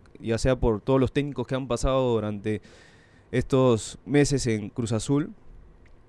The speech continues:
Y he visto mucha conexión, ¿no? Entre ellos dos.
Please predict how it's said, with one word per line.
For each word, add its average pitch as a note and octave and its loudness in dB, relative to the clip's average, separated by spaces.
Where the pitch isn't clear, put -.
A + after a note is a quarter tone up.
Y B2+ 4
he D3+ 6
visto E3+ 6
mucha D#3+ 0
conexión, C3+ -4
¿no? C3 -4
Entre A#2 -2
ellos A#2+ 2
dos. G#2 -4